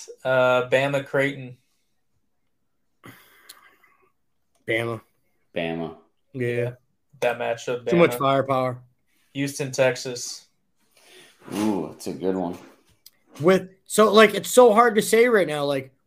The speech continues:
Speaker 2: with Marcus Sasser, or probably Houston. Without Texas, like,
Speaker 1: I mean, it's just his groin. Why would he not be back by then?
Speaker 2: I've seen cra-, look at fucking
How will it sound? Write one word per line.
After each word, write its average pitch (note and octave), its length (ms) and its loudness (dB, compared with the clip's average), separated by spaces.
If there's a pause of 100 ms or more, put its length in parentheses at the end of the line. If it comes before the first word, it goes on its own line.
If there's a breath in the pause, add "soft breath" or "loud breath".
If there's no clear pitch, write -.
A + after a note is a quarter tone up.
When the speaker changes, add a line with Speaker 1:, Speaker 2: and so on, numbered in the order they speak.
Speaker 2:
with G#3+ 280 2
Marcus G#3 440 0
Sasser, G#3 720 0 (520)
or D3+ 240 -8 (380)
probably G3+ 340 6
Houston. C#3+ 580 2
Without E3+ 640 4
Texas, - 720 -6 (160)
like, D#3 200 0
Speaker 1:
I - 40 -4
mean, G#3+ 160 -2
it's - 140 -10
just A#3+ 200 -2
his A#3 180 -4
groin. F3 440 0
Why D3 160 8
would F#3 140 0
he F3 60 -4
not D3+ 260 -2
be F3+ 100 -8
back C#3 400 0
by A2+ 200 2
then? A2+ 380 -10 (1200)
Speaker 2:
I've - 140 -12
seen F3 240 4
cra-, F3+ 280 2 (380)
look F3 140 4
at G#3+ 200 8 (200)
fucking G3+ 600 2